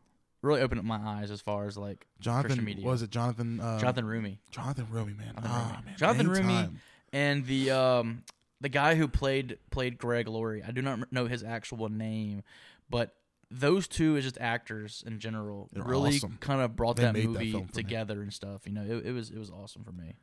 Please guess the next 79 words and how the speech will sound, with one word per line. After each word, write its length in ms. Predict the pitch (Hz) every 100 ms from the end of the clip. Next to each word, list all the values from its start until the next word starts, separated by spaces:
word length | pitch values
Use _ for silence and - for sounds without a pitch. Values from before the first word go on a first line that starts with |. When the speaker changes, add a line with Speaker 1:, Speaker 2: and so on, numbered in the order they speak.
| -
Speaker 2:
And 220 | 123 123
when 80 | 127
I 60 | 151
tell 140 | 165
you 80 | 143
I 60 |
was 140 | 113 104
shocked 480 | - - 107 120 -
to 80 | 117
find 260 | 110 107
out 140 | 107 -
that 140 | 104
it 60 | 107
was 140 | 104
a 60 | 98
true 240 | - 101
story 300 | 107 - 98 107
at 60 |
the 60 | 98
very 260 | 101 104
end. 340 | 98 104 117 123 -
Like, 160 | 120
I 100 | 120
knew 160 | 139 156
that 140 | 156 120
it 100 | 110
was, 320 | 117 123 104
but 100 | 98
I 80 | 113
didn't 140 | 139
realize, 300 | 117 110 104
like, 220 | 110 101 - - _ _ _ _
how 200 | - 113
true 280 | - 127 110
it 80 | 87
was. 400 | 110 147 78 110
Like, 100 | 127
Speaker 1:
Yeah, 100 | 117
Speaker 2:
the 60 |
whole 80 | 127
Speaker 1:
we 60 | 156
Speaker 2:
thing. 80 |
Speaker 1:
knew, 360 | 156 160 151 123 127 -
we 100 | 147
knew 140 | 151
going 260 | 143 135 117
into 240 | 117 117
it 80 | 107
that 100 | 104
it 40 |
was 100 | 110
a 60 | 107
truer 280 | 101 110 101
story. 440 | - 104 104 98 - _
Speaker 2:
Man. 380 | - 135 117 104 - - _ -
But 100 | 113
I, 60 | 117
I 20 | 127 110
loved 300 | 117 113 110
at 80 | 98
the 60 |
very 280 | 92 107 101
end, 200 | 101 98
like, 120 | 98
they 100 | -
showed 220 | 101 - 95
the 60 |
pictures 440 | - 95 - 92 92
of 100 | 92
the 120 | 95
actual, 300 | 92 - -
like, 120 | 95
you 80 | 95
know, 120 | 95
Greg 260 | - 101 95
Laurie 440 | 101 104 104 101
and, 100 | 101 87
and, 140 | 95
uh, 180 | 95